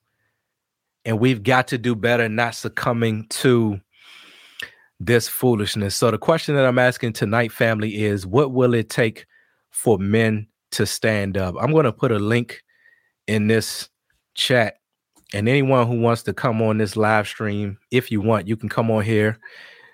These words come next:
and you can kinda talk to me a little bit about this issue. It takes a lot not to be a peeping Tom.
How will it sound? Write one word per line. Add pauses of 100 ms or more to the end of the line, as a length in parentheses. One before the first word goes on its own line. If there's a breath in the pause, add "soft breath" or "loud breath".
(160 loud breath)
and
you
can
kinda
talk
to
me
a
little
bit
about
this
issue. (800 loud breath)
It
takes
a
lot
not
to
be
a
peeping
Tom.